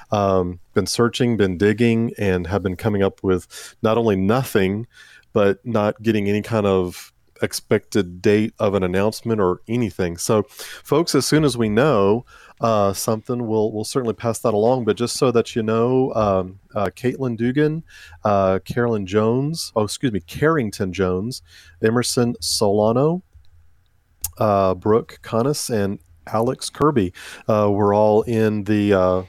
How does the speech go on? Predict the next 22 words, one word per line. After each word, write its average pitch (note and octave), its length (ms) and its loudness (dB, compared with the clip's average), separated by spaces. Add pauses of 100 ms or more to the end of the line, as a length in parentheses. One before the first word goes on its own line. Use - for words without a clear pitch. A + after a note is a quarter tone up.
(120)
the, G#2 100 -2
the G2 180 -8
tryouts G#2+ 480 -2
out G#2 120 -2
there. A#2 200 0 (440)
And, G#2+ 420 0
uh, F#2+ 300 2 (200)
this, - 280 0
this D#3+ 240 0
isn't A3+ 240 2
just E3+ 220 -2
open A2 540 0
to - 160 -8
anybody. F#2+ 460 0
I F#2 60 0
mean, F#2+ 380 -8
the, A2 160 -6
you A2 100 -4
had A#2 120 2
to A2 60 -6
be G#2 100 -2
invited. B2+ 680 2